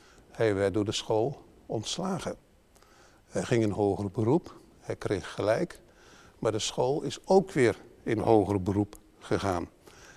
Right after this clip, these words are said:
In ieder geval, er staan een jongen voor je, die wil zij genoemd worden, en dan moet je dat als docent ook maar doen.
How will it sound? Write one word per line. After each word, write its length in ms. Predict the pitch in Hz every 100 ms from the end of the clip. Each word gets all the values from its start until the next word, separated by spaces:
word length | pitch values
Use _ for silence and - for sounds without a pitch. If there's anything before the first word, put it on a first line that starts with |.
| -
In 140 | 110 123
ieder 200 | 175 170
geval, 500 | 151 123 113 151 - -
er 60 |
staan 300 | - 113 107
een 120 | 107
jongen 340 | 107 139 190 202 - - - -
voor 340 | - 147 160
je, 140 | 170 233 - - - - - - - -
die 160 | - 113
wil 200 | 107 95
zij 320 | 104 123 156
genoemd 440 | 143 139 147 151 -
worden, 300 | 190 220 233 - - _ _ _ _
en 140 | -
dan 100 | 107
moet 200 | 107 113
je 60 | -
dat 140 | 123
als 140 | 123 113
docent 460 | 123 - 139 139
ook 180 | 165 151
maar 140 | 156 160
doen. 340 | 202 113 -